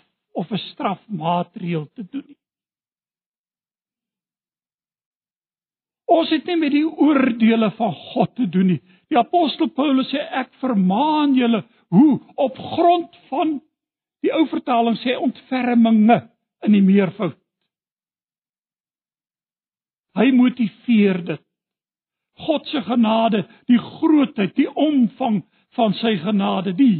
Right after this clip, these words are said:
heerlikheid van sy genade, die feit dat ek in Christus regverdig voor God kan staan, nie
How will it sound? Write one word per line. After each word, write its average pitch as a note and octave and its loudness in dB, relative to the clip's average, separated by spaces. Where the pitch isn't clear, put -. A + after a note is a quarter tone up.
heerlikheid B3+ 0
van A#3+ -12
sy A#3+ -10
genade, G#3 -6
die C4+ 2
feit F#4 -4
dat B3 -2
ek C4+ -6
in B3 2
Christus C4 -6
regverdig B3+ -2
voor B3 -2
God D4+ -10
kan C4 -8
staan, B3 -4
nie G4+ -4